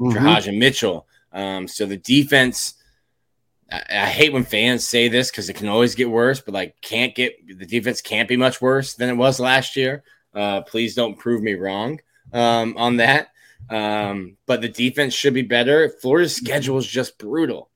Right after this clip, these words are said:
Speaker 1: Yeah.
Speaker 2: It's just a brutal schedule. Um, I, I think I'm coming around. Last year, I, I thought Florida would be, like, s-, six, seven wins. And then
Speaker 1: Mm-hmm.
Speaker 2: I think as I, as the season got closer, I got wrapped up in, in all of the,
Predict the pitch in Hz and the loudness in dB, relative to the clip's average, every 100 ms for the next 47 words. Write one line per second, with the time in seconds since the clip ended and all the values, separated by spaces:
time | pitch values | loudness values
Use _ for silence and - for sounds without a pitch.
0 | _ 131 123 110 - 139 135 131 123 147 | _ -4 -4 -4 -6 -4 -2 0 4 6
1 | 147 139 - 135 139 110 85 76 - 107 | 8 6 2 2 2 0 -10 -16 -12 -8
2 | 101 98 90 - - - - 107 110 73 | -6 -8 -10 -14 -20 -20 -10 -4 -2 -2
3 | 101 90 _ _ 127 131 120 104 92 _ | -6 -8 _ _ -2 -2 -2 -6 -6 _
4 | _ _ - 139 143 135 117 123 127 117 | _ _ -6 0 2 2 4 6 6 4
5 | 131 170 151 160 156 139 127 - 120 - | 6 6 6 4 6 6 4 -2 -4 0
6 | 135 127 120 - _ _ _ _ _ _ | 4 4 4 -2 _ _ _ _ _ _
7 | _ - - 113 123 127 123 120 95 - | _ -20 -8 0 2 2 0 -2 -8 -6
8 | 120 117 113 113 101 92 - - - - | -4 -2 -2 -2 -4 -4 -8 -14 -14 -18
9 | - - - - 120 - - 113 104 101 | -20 -18 -12 -8 -6 -6 -2 -2 -2 -4
10 | 104 90 80 82 90 98 107 104 127 120 | -4 -6 -10 -12 -10 -6 -4 -4 -4 -4
11 | 113 98 - _ _ _ - 107 117 120 | -4 -8 -16 _ _ _ -4 0 2 0
12 | 120 117 117 98 - 127 120 120 117 - | 0 0 0 -2 -4 -2 0 0 0 0
13 | 123 117 - 110 107 95 110 113 - 117 | 0 0 0 0 0 -2 0 0 0 0
14 | 110 - 104 90 92 95 101 107 104 92 | 0 -2 -8 -10 -10 -6 -4 -2 -4 -6
15 | 98 90 | -6 -6